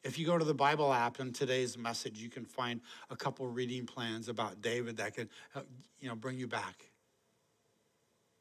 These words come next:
I just put a couple reading plans of David in there for you. But maybe it's his passion for God's word. Maybe that inspires you today.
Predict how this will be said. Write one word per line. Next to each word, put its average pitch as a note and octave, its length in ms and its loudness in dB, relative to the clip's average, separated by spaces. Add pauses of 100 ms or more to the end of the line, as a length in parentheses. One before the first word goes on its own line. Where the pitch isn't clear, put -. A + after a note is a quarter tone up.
(320)
I B2+ 100 0
just B2+ 200 -4
put C#3+ 140 0
a C3+ 40 0
couple C3 320 -10
reading B2 300 2
plans A2 380 -6
of A2 120 -10
David G#2+ 380 -4 (320)
in A#2 140 -10
there A2 160 -6
for G#2 260 -14
you. G2+ 140 -14 (920)
But C3+ 80 -4
maybe G3 260 6
it's A3+ 160 6
his G3 140 0
passion F3+ 480 2
for E3+ 120 -4
God's D3 320 0
word. D#3 220 2
Maybe F3+ 220 2
that D#3 240 0 (280)
inspires C3+ 720 -2
you A#2+ 80 -10
today. A2 300 -6